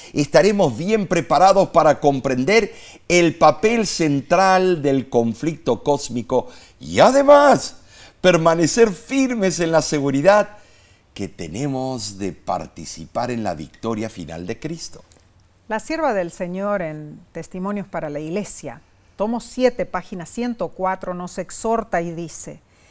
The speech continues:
Speaker 2: "Deben mantenerse completamente despiertos y vigilantes, vestidos con cada pieza de la armadura del cristiano y empeñados en una lucha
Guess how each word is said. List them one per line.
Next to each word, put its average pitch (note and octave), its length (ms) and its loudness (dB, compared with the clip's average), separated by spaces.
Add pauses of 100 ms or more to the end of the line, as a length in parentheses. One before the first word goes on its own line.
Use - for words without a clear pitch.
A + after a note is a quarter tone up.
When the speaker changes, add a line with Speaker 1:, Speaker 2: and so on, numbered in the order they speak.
(440)
Speaker 2:
"Deben C#4+ 380 4
mantenerse G3 720 -2
completamente A3+ 1160 2
despiertos A3+ 760 -2
y E3+ 60 -10
vigilantes, D#3+ 800 -10 (580)
vestidos A#3 680 -2
con D#3 320 -10
cada A#3+ 460 0
pieza A3+ 420 -4
de F3+ 80 -2
la F3 120 0
armadura F3+ 520 0
del F#3 220 -2
cristiano A3 680 -2 (400)
y D4 200 2
empeñados D#4+ 840 2
en C#4+ 120 0
una D4 220 0
lucha C4 640 -2